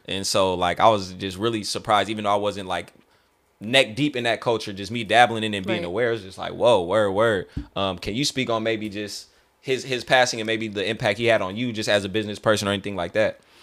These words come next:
Speaker 2: Um, I also, um, I did know of Virgil, but I wasn't, I wasn't neck deep in
Speaker 1: Right,
Speaker 2: him
Speaker 1: right.
Speaker 2: either. Um, just because, like, luxury brands,
Speaker 1: Mm-hmm.
Speaker 2: um, he's still to me a luxury brand.
Speaker 1: Definitely,
Speaker 2: Um,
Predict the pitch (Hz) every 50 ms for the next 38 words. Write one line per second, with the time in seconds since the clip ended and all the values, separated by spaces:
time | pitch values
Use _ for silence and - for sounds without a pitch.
0 | - - - - _ - - 226 247 262 262 254 254 247 - - - 302 - -
1 | 202 208 220 220 - 240 233 226 220 220 220 226 233 226 _ _ _ _ _ _
2 | - - - 202 196 202 190 185 190 202 220 202 226 220 220 202 190 180 180 180
3 | 180 175 180 185 175 _ - - 175 165 165 160 160 156 165 160 160 156 165 160
4 | 160 156 - - 180 190 202 202 185 185 185 185 180 190 180 175 165 - _ -
5 | - _ - 165 165 165 165 160 160 160 160 156 156 156 _ - - 160 156 151
6 | - - - 110 101 92 80 - - 92 87 85 - - 185 196 202 180 175 160
7 | 160 160 - - - - - - _ _ - 175 190 196 190 175 180 175 - 196
8 | 196 - - 185 - - 196 185 180 180 175 165 165 - - - - 190 - -
9 | 156 160 160 151 - 156 165 165 165 - - 165 160 156 151 165 160 160 160 160
10 | 160 156 156 160 170 - 98 95 95 98 98 165 175 170 165 175 202 254 247 -
11 | - 220 208 196 196 - 208 196 214 226 202 165 151 160 160 165 170 160 160 160
12 | 156 170 180 175 151 147 147 - - 92 120 120 110 104 98 - - - 196 185